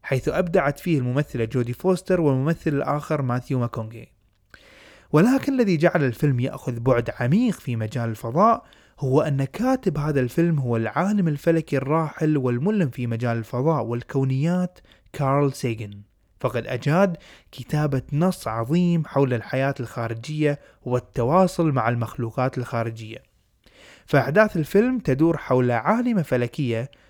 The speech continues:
صنعت وزرعت فيها بذور حب العلم الفلك منذ الصغر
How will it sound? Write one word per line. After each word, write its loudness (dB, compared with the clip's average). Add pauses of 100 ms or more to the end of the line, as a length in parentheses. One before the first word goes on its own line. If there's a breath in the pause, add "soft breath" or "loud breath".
(120 soft breath)
صنعت 0
وزرعت 2
فيها 0
بذور 0
حب -2
العلم 2
الفلك 0
منذ 0
الصغر -2